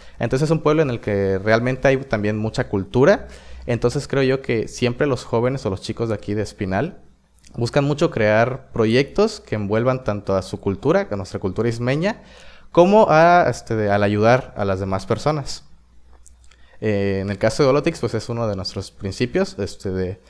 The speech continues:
nos gusta mucho el relacionar nuestra, nuestra identidad como ismeños con los proyectos que nosotros realizamos.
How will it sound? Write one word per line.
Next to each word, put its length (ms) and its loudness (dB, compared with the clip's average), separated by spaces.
nos 140 -2
gusta 240 -2
mucho 520 0
el 520 -4
relacionar 840 0
nuestra, 500 -4
nuestra 260 -2
identidad 600 0
como 220 -4
ismeños 720 -4
con 100 2
los 120 2
proyectos 480 0
que 160 0
nosotros 340 -6
realizamos. 560 -2